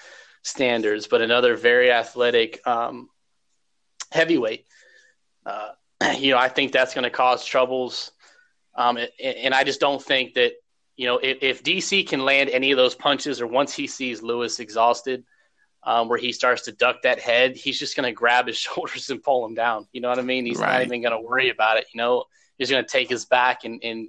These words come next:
Speaker 1: use his weight to drop him. Um, but, again, please don't tweet at me about how terrible I am for not liking Derek Lewis.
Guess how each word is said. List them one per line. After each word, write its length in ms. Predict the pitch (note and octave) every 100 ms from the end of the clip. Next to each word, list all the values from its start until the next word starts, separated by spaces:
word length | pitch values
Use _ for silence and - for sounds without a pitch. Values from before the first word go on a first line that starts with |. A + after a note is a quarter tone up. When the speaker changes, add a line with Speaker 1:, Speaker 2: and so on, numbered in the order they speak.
| -
Speaker 1:
use 280 | A#2+ C3 A#2+
his 160 | A2
weight 240 | A#2 B2 A#2+
to 60 |
drop 320 | G#2+ A#2 A2+ -
him. 140 | A#2 - _ _ _ _ _ -
Um, 440 | - - - - _ _ _ _ -
but, 440 | G3 A3+ - - - - -
again, 460 | D3 D#3+ D#3+ D#3 - _ _ _ - _
please 220 | - D3 D3+
don't 300 | D3 D3 D3 _ _ _ _ _ _ -
tweet 260 | - D3
at 180 | C#3+ C#3+
me 140 | C#3 C#3
about 200 | C3 A#2
how 260 | C3+ C3 B2 - - -
terrible 320 | C#3+ C#3+ C3+
I 140 | C3+ C#3
am 180 | C#3
for 120 | C3+ C3
not 200 | C3+ B2+
liking 300 | C#3 C3+ C3+
Derek 240 | C#3 C3
Lewis. 240 | C#3+ C#3